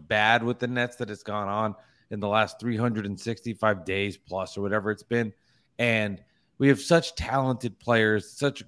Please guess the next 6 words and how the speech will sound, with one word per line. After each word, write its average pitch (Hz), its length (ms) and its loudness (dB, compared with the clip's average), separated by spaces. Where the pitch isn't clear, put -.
good 117 260 -2
players. 107 680 0
And 107 340 -4
I, - 100 -10
I, 131 320 4
I, 110 100 -6